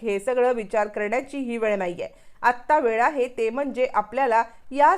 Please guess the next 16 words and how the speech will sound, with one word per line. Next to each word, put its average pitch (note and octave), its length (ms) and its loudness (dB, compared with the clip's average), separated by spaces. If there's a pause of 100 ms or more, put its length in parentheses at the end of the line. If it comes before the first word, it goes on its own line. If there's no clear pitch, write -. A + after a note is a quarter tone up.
सगळ्यामधून C#4 680 0
मार्ग G3+ 320 0
काढण्याची." G3 600 -2 (260)
यावरती E4 640 2
आता G#3+ 220 -2
इकडे B3+ 320 2
संगीता G#3+ 440 -2
म्हणते, C#4+ 400 -2
"आपली C4 300 -4
काजल, A#3 460 2 (300)
आपली C4+ 240 -6
काजल A#3 420 2
सुद्धा D#4 200 0
कामाला D4+ 500 4
जाते D#4+ 120 -4
ना, E4 200 0